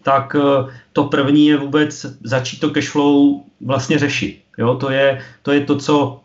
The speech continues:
spousta firem, my jsme se o tom bavili spolu na tom rozhovoru, spousta firem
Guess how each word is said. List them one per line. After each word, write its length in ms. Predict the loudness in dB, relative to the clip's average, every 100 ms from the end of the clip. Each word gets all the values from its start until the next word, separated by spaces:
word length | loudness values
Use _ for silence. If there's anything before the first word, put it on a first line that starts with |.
| _
spousta 420 | -8 -4 -2 0 -2
firem, 300 | 0 0 0
my 60 |
jsme 180 | 2 0
se 120 | 0
o 60 | -2
tom 140 | 0
bavili 260 | 0 0 0
spolu 260 | 0 -2 0
na 60 |
tom 160 | 0 0
rozhovoru, 380 | 0 0 0 0
spousta 360 | -2 -6 -6
firem 460 | -2 -2 0 -2